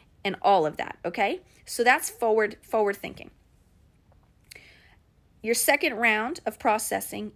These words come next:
is, is in your planning. As you're planning,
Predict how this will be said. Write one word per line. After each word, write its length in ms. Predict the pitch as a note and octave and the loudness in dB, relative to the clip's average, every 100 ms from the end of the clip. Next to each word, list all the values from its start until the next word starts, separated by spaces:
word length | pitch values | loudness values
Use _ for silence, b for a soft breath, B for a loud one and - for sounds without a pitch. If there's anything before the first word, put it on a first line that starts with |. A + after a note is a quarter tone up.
| G#3 | -2
is, 340 | F#3 F3 - _ - | 0 0 -6 _ -6
is 200 | F#3+ G3 | -6 -4
in 100 | G3 | -4
your 140 | G3 | -6
planning. 580 | G3 - D#4+ C#3+ - - - - | -6 -10 -8 -8 -10 -14 -16 -2
As 240 | F#3+ A#3+ - | 0 0 -2
you're 120 | D#4+ | -8
planning, 540 | - G#3+ F3+ F3 F#3 | -8 -6 -6 -6 -10